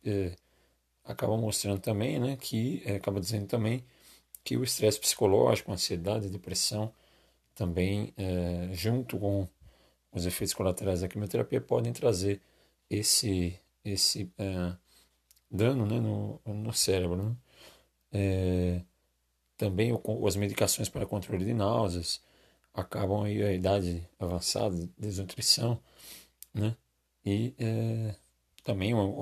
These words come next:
obviamente, o envolvimento do cérebro quando isso acontece, né? E, é, todos os pacientes, segundo o doutor Antônio, eles têm risco de apresentar o Chemo Brain,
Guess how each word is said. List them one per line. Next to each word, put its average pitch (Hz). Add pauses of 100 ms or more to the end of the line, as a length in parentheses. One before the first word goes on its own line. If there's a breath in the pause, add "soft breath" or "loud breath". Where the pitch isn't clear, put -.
(140)
obviamente, 95
o -
envolvimento 98
do 117
cérebro 92 (460 soft breath)
quando 92
isso -
acontece, 104
né? 110 (840 soft breath)
E, 131
é, 104 (1500)
todos 135
os 117
pacientes, -
segundo 104 (440 soft breath)
o 101
doutor 92
Antônio, 98
eles 101
têm 131
risco 113
de 117 (120)
apresentar 101
o 98
Chemo 110
Brain, 143